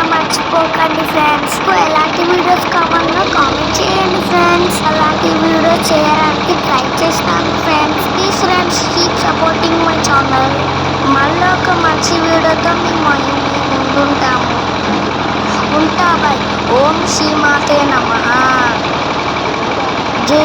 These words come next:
బోలో దుర్గా మాతాకి, జై బోలో దుర్గా మాతా. की जय। जय बोल श्री आंजनेय स्वामी महाराज की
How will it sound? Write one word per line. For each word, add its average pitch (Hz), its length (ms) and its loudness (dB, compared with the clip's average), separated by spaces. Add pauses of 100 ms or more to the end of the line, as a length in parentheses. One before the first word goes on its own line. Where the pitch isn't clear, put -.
బోలో 294 240 0 (120)
దుర్గా 277 320 2 (100)
మాతాకి, 294 840 2 (200)
జై 311 180 4 (100)
బోలో 320 220 2
దుర్గా 311 320 0
మాతా. 330 280 2 (200)
की 320 180 0 (160)
जय। 370 480 2 (380)
जय 311 160 2
बोल 330 240 0
श्री 320 240 0
आंजनेय 320 520 0
स्वामी 320 280 0
महाराज 330 760 2
की 339 300 2